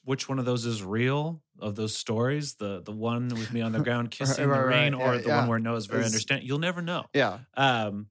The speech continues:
Speaker 1: but
Speaker 2: It was a one truth and four lies.
Speaker 1: That's right. <laughs> Great game.
Speaker 2: Yeah.
Speaker 1: Classic childhood game.
Speaker 2: <laughs>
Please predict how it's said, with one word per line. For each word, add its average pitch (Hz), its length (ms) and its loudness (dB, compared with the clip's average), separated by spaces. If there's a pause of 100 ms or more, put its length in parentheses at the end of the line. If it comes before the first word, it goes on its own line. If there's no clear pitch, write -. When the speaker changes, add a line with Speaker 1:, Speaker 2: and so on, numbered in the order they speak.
Speaker 1:
but 107 440 -2 (180)
Speaker 2:
It 143 120 2
was 127 160 2
a 127 100 4
one 131 180 0
truth 143 340 -2
and 120 200 0
four 123 200 0
lies. 107 400 -4
Speaker 1:
That's 120 200 -2
right. 110 180 2 (360)
<laughs> 185 420 4 (340)
Great 147 260 4
game. 107 320 -10
Speaker 2:
Yeah. 151 60 -2
Speaker 1:
Classic 131 340 2
childhood 104 440 -2
game. 98 340 -8
Speaker 2:
<laughs> 165 100 0